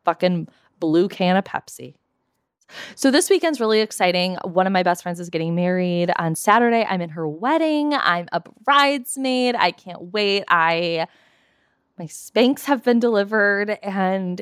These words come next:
it's gonna be interesting. I'm gonna really squeeze this, this belly into the, <laughs> into those Spanx. Yeah, because I don't know if you guys remember, I was on, like, a little bit of a health journey,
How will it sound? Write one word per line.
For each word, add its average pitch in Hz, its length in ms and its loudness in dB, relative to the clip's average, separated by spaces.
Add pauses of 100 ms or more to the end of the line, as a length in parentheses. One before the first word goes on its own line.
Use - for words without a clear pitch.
it's 233 200 -2
gonna 523 240 4
be 466 120 4
interesting. 381 440 -2
I'm 262 240 2
gonna 320 160 -4
really 277 320 -2
squeeze 220 800 0
this, - 560 -2 (100)
this 175 360 -6
belly 160 360 2
into 151 460 -4
the, 160 180 2 (220)
<laughs> - 0 -
into 226 320 4
those 190 320 0
Spanx. 175 360 -2 (840)
Yeah, 214 580 4 (240)
because 269 300 -6
I - 80 2
don't 427 120 -2
know 453 100 -4
if 415 60 -10
you 359 100 -2
guys 285 180 -2
remember, 208 420 2
I 170 100 4
was 185 140 -6
on, 220 140 -4
like, 254 100 -6
a 285 60 -6
little 214 180 -4
bit 190 140 -4
of 170 60 -2
a 160 40 -4
health 160 400 -6
journey, 240 720 2